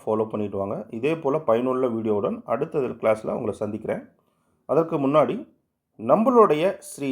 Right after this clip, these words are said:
சாய்ராம் பயிற்சி மையம் மற்றும் எஸ் எஸ் பப்ளிகேஷன் வழங்கக்கூடிய புத்தகங்களை பத்தி இன்ஃபர்மேஷன் கொஞ்சம் உங்ககிட்ட ஷேர் பண்ணிக்கிறேன். So, இப்போ நீங்க ஸ்க்ரீன்ல பார்த்துட்டு இருக்கக்கூடிய புக்ஸ் வந்து பார்த்தீங்கன்னா,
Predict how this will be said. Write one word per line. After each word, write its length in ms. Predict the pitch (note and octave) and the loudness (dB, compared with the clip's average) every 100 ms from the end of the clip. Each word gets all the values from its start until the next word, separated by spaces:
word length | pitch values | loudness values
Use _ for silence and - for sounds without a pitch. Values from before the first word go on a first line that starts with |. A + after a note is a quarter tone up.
| C3 | 0
சாய்ராம் 420 | C#3+ E3 F3+ F3 | 4 4 4 2
பயிற்சி 340 | D3+ C3+ C3+ C3+ | 0 -2 -2 -4
மையம் 240 | B2+ E3 | -4 -2
மற்றும் 320 | C#3+ B2 A#2 - | -4 -6 -8 -8
எஸ் 260 | A#2+ - | -6 0
எஸ் 200 | A3 A3 | 0 2
பப்ளிகேஷன் 540 | D3+ B2+ A#2 B2 B2 A2+ | 2 0 -2 -2 0 2
வழங்கக்கூடிய 560 | A#2 C3+ C3 A2+ G#2 C3+ - - _ _ _ _ _ _ - | 2 2 0 -4 -2 -2 -2 -8 _ _ _ _ _ _ -6
புத்தகங்களை 500 | E3+ A#3 G3 C#3+ A2 | 4 6 8 6 4
பத்தி 260 | A2 C3 C#3 - - _ | 0 -4 -8 -10 -18 _
இன்ஃபர்மேஷன் 500 | B2+ C3 B2+ G#2+ E3+ | -10 -6 -4 -4 -4
கொஞ்சம் 220 | D#3+ A2 | -4 -2
உங்ககிட்ட 300 | A2 G2+ G#2 | -2 -2 -6
ஷேர் 280 | A#2+ G#2+ G2+ | -4 -2 -2
பண்ணிக்கிறேன். 360 | G2+ F#2+ G#2+ - _ _ _ _ _ _ _ | -4 -6 -6 -8 _ _ _ _ _ _ _
So, 160 | _ D#3+ | _ -2
இப்போ 200 | D3+ D#3+ | -2 0
நீங்க 180 | C#3+ C#3 | 2 2
ஸ்க்ரீன்ல 440 | C3+ F3+ A#3 A#3+ | 2 4 4 6
பார்த்துட்டு 340 | A3 D#3 D3 C3+ | 6 6 4 -4
இருக்கக்கூடிய 260 | C3 B2 A#2 | -4 -4 -4
புக்ஸ் 200 | C3 C3 | -6 -6
வந்து 220 | - C#3 | -4 -4
பார்த்தீங்கன்னா, 400 | C3+ G#2+ G#2+ G#2 | -2 -4 -2 -2